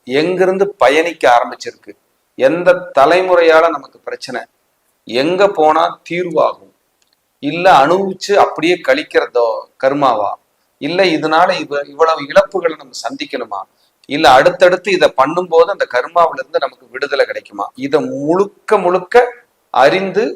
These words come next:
ஒரு நற்பயணம் செய்யக்கூடிய விதிகளை உள்ளடக்கிய ஒரு சூட்சமம் தான் கர்ம ஜோதிடம். இந்த கர்ம ஜோதிடத்தை தான் நம்ம வகுப்பா எடுக்கிறதுக்கு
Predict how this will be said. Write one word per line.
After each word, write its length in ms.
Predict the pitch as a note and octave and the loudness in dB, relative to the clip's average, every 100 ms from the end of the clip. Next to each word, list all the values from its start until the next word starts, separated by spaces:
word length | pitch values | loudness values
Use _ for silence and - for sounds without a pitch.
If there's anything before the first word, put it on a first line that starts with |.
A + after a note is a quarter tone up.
| - | -12
ஒரு 220 | - C#3+ C3+ | -4 -2 0
நற்பயணம் 580 | B2+ - - G#3 F#3+ F3 | -2 -4 0 2 2 0
செய்யக்கூடிய 640 | C#3+ C#3 C#3 - C#3+ A#2+ A#2 - | -2 -4 -6 -6 -12 -14 -18 -14
விதிகளை 480 | C#3 D#3+ F#3+ G3 E3+ C3+ | -12 -10 -4 -2 -2 -8
உள்ளடக்கிய 560 | C3+ C#3 C3+ C3 D#3 F3+ C3 | -4 0 0 -2 -6 -8 -8
ஒரு 140 | A#2 A#2 G#2 _ _ _ _ _ | -14 -18 -20 _ _ _ _ _
சூட்சமம் 600 | - F3+ G3 - D#3+ B2+ E3 | -6 -6 -4 -4 -4 -2 0
தான் 120 | A#3+ - - | -2 -4 -2
கர்ம 420 | C#3 D3 D3+ D#3+ - _ _ _ _ | -2 0 -6 -8 -8 _ _ _ _
ஜோதிடம். 540 | _ A2+ A2+ A#2 G2 G2 _ _ _ _ _ | _ -8 -6 -6 -12 -14 _ _ _ _ _
இந்த 160 | D3 C#3+ | -4 0
கர்ம 320 | D3+ F#3+ A3 F#3 | 2 2 0 0
ஜோதிடத்தை 400 | F3 D3+ - C#3+ | -2 -2 -4 0
தான் 140 | F3+ - | 2 0
நம்ம 220 | C#3+ C#3+ A2+ B2+ _ A#2+ | -2 -4 -4 -10 _ 0
வகுப்பா 440 | D3 G3+ G3+ F#3+ C3 | 0 0 2 2 2
எடுக்கிறதுக்கு 500 | A#2+ - - - | -2 -12 -16 -6